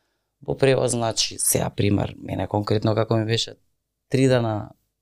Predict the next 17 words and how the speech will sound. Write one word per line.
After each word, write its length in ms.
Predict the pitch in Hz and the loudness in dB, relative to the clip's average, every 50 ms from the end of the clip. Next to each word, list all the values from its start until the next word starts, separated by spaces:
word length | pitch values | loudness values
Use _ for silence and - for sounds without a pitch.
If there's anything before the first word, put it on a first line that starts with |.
| _ _ - | _ _ -8
два 280 | 110 113 123 123 127 | 0 2 2 4 4
дена 200 | 120 123 120 120 113 | 2 2 0 0 0
јадам, 360 | 117 113 110 110 107 101 98 - - - _ - | 0 -2 -2 -2 -4 -4 -6 -8 -12 -16 _ -12
а, 220 | - - 50 50 - - | -6 -6 -6 -6 -6 -2
не 180 | - 101 107 107 | 0 2 4 4
јадам 260 | 117 113 120 123 123 | 4 4 4 2 0
хидрати, 440 | - 139 131 139 143 147 - - 151 | 0 0 2 2 2 2 0 -2 -4
сум 180 | - - 120 | 0 2 4
на 120 | 113 110 113 | 4 6 4
нули, 400 | 117 123 131 139 147 156 151 - _ - | 4 4 2 0 -2 -4 -6 -10 _ -2
еден 320 | - 117 123 127 127 123 | 0 2 2 2 0 -2
ден 180 | 127 127 123 120 | -4 -8 -8 -8
несувам 380 | 120 127 123 - 131 127 127 | -8 -8 -6 -6 -6 -6 -6
сто 220 | - - - 127 113 | -4 0 2 2 2
грама. 300 | 110 104 98 92 87 - _ _ _ _ _ _ _ _ | 2 -2 -4 -8 -14 -18 _ _ _ _ _ _ _ _
И 100 | - 131 | -6 -6
пак, 380 | 135 135 - 127 113 - - | -4 0 0 0 0 -2 -6